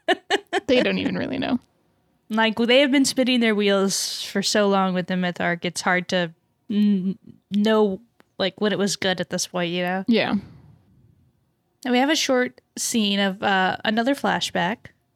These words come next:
Speaker 2: Now she's a teen, and, um,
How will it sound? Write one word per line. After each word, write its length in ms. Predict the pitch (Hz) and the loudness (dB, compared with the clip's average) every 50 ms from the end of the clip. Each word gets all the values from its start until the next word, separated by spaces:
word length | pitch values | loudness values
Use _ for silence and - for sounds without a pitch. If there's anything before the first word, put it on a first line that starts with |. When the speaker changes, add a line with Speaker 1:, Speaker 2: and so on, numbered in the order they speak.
| _ _ _ - | _ _ _ -4
Speaker 2:
Now 220 | 208 214 196 196 | -2 0 0 0
she's 260 | 202 - - 208 185 | 0 -2 -2 -2 -4
a 40 | 196 185 | -4 -6
teen, 440 | - - 240 196 165 160 170 185 - | -6 -4 -2 -2 0 0 -2 -4 -4
and, 460 | - - 196 202 202 208 208 202 202 _ _ _ _ _ _ _ _ _ _ - - - - | -2 0 2 2 4 2 2 0 -2 _ _ _ _ _ _ _ _ _ _ -20 -20 -6 -2
um, 680 | 208 208 202 196 196 196 196 196 190 190 190 190 185 | 0 0 2 2 0 0 0 0 -2 -2 -4 -4 -6